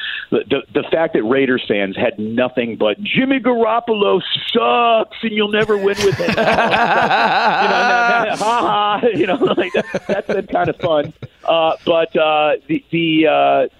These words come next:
the thing with the forty-niners is they don't have a, a pick until round three right now, unless they trade someone. Everyone's eyes are on Trey Lance watch right now.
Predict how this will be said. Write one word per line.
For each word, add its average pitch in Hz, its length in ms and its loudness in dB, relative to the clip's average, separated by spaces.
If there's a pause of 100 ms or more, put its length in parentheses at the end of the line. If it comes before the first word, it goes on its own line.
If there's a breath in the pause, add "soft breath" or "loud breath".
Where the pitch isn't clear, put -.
(180)
the 151 200 -2
thing 196 300 -2
with 165 260 0
the 139 260 -4
forty-niners 143 640 0
is 117 100 0
they 127 120 2
don't 127 160 0
have 117 240 0
a, 113 100 2
a 107 140 0
pick - 240 -2
until 104 260 -2
round 95 340 -2
three 95 180 0
right 85 280 -2
now, 82 180 -4
unless 92 260 -4
they 90 100 2
trade 107 360 0 (100)
someone. 104 500 -2 (100)
Everyone's 113 520 -2
eyes 104 300 0
are 101 140 0
on 92 160 -2
Trey 104 320 0
Lance 101 360 -2
watch 101 360 0
right 98 240 0
now. 101 380 -2